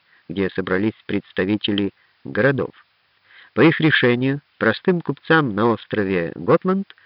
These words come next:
запрещалось скреплять сделки собственными печатями. У каждого города была своя печать,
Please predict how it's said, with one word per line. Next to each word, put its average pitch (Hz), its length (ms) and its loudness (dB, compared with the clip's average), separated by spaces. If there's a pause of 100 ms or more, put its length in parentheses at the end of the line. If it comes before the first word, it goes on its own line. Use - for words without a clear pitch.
(360)
запрещалось 135 800 2
скреплять 98 480 -2 (100)
сделки 160 500 0
собственными 131 680 -2
печатями. - 580 -10 (880)
У 95 80 -6
каждого 180 380 4
города 165 400 4
была 143 260 2 (100)
своя 147 320 2
печать, - 640 -4